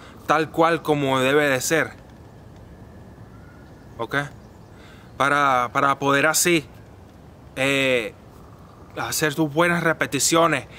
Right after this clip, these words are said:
y desarrollar di-, dicho músculo,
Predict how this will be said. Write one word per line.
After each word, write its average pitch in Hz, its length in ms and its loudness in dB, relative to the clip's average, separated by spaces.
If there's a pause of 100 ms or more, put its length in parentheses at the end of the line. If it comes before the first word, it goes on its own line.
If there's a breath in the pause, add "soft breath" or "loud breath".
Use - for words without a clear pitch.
(160 loud breath)
y 135 80 -2
desarrollar 139 760 0 (360 loud breath)
di-, 139 200 -2 (120)
dicho 143 320 -2
músculo, 143 520 0